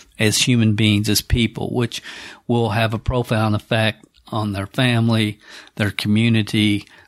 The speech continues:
the or other organizations that they're involved with. That's it, guys. That's,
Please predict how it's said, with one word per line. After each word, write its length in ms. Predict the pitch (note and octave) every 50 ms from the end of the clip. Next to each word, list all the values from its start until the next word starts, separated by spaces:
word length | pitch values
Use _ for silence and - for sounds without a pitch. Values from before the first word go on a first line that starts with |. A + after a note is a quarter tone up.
| _ _
the 180 | A2 A2 A2+ A2
or 240 | G#2+ A2 A2 G#2+
other 260 | G#2+ A2 A2 A2+ G#2+ A2+
organizations 1080 | A2+ - B2 A2+ A2 G#2 G#2+ G#2+ A2 G#2+ G2 A2 A2 G#2+ A2 G#2+ - - - G2+ G#2+ A2+
that 120 | G#2+ G#2
they're 180 | G#2+ G2+ G#2 G#2
involved 420 | G2+ G2+ G#2 G#2 G#2+ G#2 G2+ G#2+
with. 280 | G#2 G#2 G2+ G#2 - -
That's 300 | - A2+ B2 - - -
it, 220 | C3 C3 - -
guys. 440 | - A#2 G#2 G2 G#2 G#2 A2+ - - -
That's, 380 | A#2+ A2 A#2 - - - -